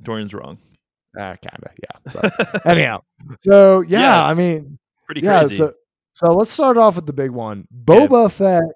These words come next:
Speaker 2: it
Speaker 1: Boba's
Speaker 2: finally
Speaker 1: back.
Speaker 2: shows up.
Speaker 1: Yep.
Speaker 2: He, you know,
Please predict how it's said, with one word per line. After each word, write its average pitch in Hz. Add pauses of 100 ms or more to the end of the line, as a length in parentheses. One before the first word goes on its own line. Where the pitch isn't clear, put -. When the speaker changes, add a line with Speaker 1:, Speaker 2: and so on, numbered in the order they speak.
(340)
Speaker 2:
it 131
Speaker 1:
Boba's 113
Speaker 2:
finally 170
Speaker 1:
back. 165
Speaker 2:
shows 156 (100)
up. 95 (220)
Speaker 1:
Yep. 135
Speaker 2:
He, 127 (680)
you 139
know, 135